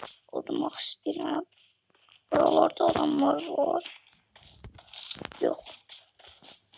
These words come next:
Yoxdur. Prosto,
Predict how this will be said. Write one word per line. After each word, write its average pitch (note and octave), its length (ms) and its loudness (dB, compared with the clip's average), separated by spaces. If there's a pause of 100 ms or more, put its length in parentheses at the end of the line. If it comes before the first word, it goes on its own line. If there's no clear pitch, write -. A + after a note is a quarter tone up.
(420)
Yoxdur. E4 880 2 (2250)
Prosto, - 500 6